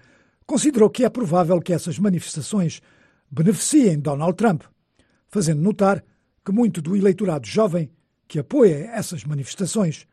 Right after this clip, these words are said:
está desiludido com a posição de Joe Biden.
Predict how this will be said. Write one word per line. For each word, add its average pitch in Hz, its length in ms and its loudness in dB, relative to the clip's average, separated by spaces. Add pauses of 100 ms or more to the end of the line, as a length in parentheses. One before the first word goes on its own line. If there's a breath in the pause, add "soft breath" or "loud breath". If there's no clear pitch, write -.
(340)
está - 260 -4
desiludido 180 680 0 (420)
com 147 120 -6
a 127 60 -6
posição 156 520 -4
de 120 160 -10
Joe 139 180 -4
Biden. 120 400 -6